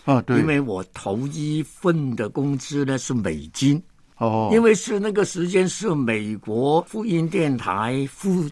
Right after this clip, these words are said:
Speaker 2: 责任的嘛。
Speaker 1: 在那个时候是这样的，这个组织的这个安排是香港只是呢一个分部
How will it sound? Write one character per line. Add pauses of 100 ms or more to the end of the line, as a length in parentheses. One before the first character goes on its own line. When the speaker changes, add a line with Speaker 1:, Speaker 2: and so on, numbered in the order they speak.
Speaker 2:
责
任
的
嘛。
Speaker 1:
在
那
个
时
候
是
这
样
的，
这
个
组
织
的
这
个
安
排
是
香
港
只
是
呢
一
个
分
部